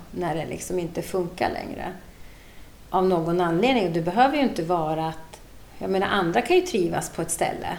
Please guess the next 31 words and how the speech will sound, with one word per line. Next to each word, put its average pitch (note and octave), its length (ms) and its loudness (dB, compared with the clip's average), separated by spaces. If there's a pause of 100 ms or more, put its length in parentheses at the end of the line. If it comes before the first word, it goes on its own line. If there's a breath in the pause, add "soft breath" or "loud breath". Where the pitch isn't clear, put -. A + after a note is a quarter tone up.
(100)
men G3 140 -2
jag F#3+ 140 2
väljer F3 280 2
att F3 120 -2
ändå F#3+ 240 2
gå D#4+ 140 2
därifrån F3 640 -2
för - 180 -2
att E3+ 220 -4
jag C4+ 360 6
inte E3 260 -6
passar - 560 -4 (180)
där. - 420 -4 (380)
Så - 100 -16
det F#3+ 80 -2
behöver F#3 180 2
inte F3+ 140 -2
alltid G3+ 360 0
vara F#3 100 0
fel, G#3+ 640 -2 (800 loud breath)
eh, F3+ 200 -4
på F#3 140 -4
så E3 220 -6
sätt. - 360 -6
Utan, F#3+ 300 0
men F#3 200 2
för A3 160 -4
mig C4+ 360 6
blir D#3+ 260 -4
det F3+ 60 -6
fel. - 500 -6